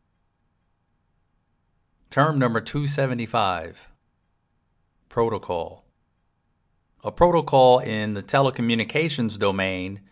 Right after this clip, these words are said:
is a standard set of rules that determines how systems will communicate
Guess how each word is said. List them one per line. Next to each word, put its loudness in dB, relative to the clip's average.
is -4
a -6
standard -2
set 2
of 0
rules -4
that 2
determines -2
how 0
systems -6
will -2
communicate -2